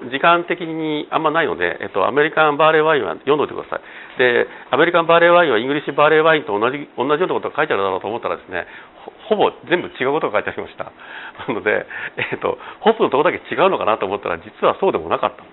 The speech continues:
サンプルだけ言いますね。えー、アメリカンバーレーワインの市販例としては、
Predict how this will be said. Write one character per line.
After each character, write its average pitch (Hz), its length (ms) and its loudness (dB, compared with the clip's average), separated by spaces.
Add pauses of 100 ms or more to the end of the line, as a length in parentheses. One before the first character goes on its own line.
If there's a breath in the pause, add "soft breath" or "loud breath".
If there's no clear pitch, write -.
(580)
サ 208 140 8
ン 214 40 -2
プ 233 80 -2
ル 220 60 0
だ 226 100 6
け 220 120 -2
言 196 80 0
い - 20 0
ま 190 80 0
す - 80 -20
ね。 107 180 0 (240)
え 110 180 4
ー、 107 40 6
ア 113 40 4
メ 160 120 2
リ 165 80 2
カ 170 100 4
ン 165 80 0
バ 165 140 6
ー - 20 4
レ 165 140 4
ー - 20 2
ワ 165 140 4
イ 135 100 -2
ン 101 60 -4
の 92 100 -6
市 - 140 -8
販 131 180 2
例 95 100 0
と - 120 -10
し - 80 -20
て - 100 -4
は、 87 60 -2